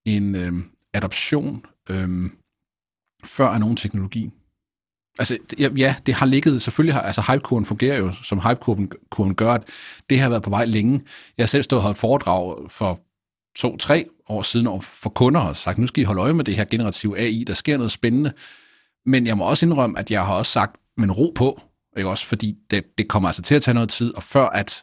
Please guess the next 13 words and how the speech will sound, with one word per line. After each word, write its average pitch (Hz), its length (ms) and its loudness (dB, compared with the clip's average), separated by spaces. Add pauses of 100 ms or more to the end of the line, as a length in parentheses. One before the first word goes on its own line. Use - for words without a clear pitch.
(140)
at - 140 -6
nogen 113 220 2
har 107 100 0
formet 123 460 0
det 110 80 2
her 120 240 0
til - 180 -2
noget, 113 240 2
som 147 120 -4
I 123 60 -2
faktisk 113 400 -2
kan 113 100 -2
bruge, 143 360 0